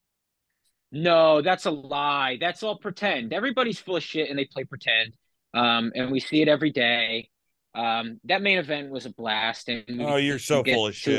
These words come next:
Speaker 2: shit.
Speaker 1: right now. Yeah.
Speaker 2: Uh, well,
Speaker 1: Well,
Speaker 2: you're
Speaker 1: thi-, this here, ready? This is how. This is how. This is what I mean. You know how you guys go, like, 'cause I think I got cut out during the Adam Cole M J F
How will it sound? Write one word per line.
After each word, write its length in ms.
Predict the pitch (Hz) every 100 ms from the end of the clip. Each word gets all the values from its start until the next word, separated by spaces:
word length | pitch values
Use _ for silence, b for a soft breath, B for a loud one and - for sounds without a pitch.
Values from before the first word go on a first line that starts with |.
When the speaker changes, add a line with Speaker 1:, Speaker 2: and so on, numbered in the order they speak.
| 107
Speaker 2:
shit. 60 | 131
Speaker 1:
right 200 | 147 139
now. 360 | 151 113 92 -
Yeah. 380 | 123 123 107 98 78 _ 117
Speaker 2:
Uh, 40 |
well, 380 | 113 110 104 202
Speaker 1:
Well, 160 | 277
Speaker 2:
you're 100 | 202
Speaker 1:
thi-, 140 | 294 196
this 200 | 311 320
here, 280 | 208 254 285
ready? 200 | 240 196
This 140 | 302 277
is 140 | 285
how. 200 | 262 175
This 160 | 202 269
is 100 | 233
how. 120 | 196
This 100 | 190
is 60 | 214
what 120 | 226
I 100 | 214
mean. 320 | 202 156 123 - _ _ _ -
You 80 | 220
know 80 |
how 60 | 277
you 140 | 294
guys 240 | 262 254 -
go, 180 | 240 220
like, 200 | 208 -
'cause 160 | 196
I 100 | 180
think 140 | 185 202
I 80 |
got 180 | 185 170
cut 140 | - 165
out 180 | 151 147
during 240 | 160 151
the 80 | 143
Adam 220 | 143 139
Cole 240 | 127 139 135
M 160 | 135
J 200 | 131 131
F 120 | 127